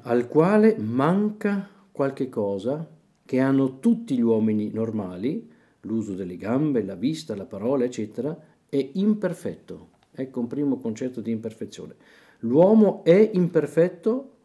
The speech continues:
solo quando gli manca una qualità propria dell'uomo.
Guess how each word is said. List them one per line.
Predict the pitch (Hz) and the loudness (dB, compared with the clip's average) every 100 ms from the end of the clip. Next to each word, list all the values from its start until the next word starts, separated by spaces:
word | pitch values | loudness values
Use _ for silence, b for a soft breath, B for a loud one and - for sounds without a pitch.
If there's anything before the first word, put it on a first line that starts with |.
| _ | _
solo | - - 202 240 - | -8 4 6 6 4
quando | 165 190 202 | 2 2 0
gli | 156 | 2
manca | 139 147 185 175 202 208 b b b b | 2 0 -2 -4 -8 -8 b b b b
una | 143 139 | -2 0
qualità | 143 135 131 151 170 185 | 2 2 2 0 -2 -4
propria | - - 160 180 135 117 107 | -10 -2 0 0 0 -2 -2
dell'uomo. | 107 104 92 85 82 | -4 -4 -6 -8 -12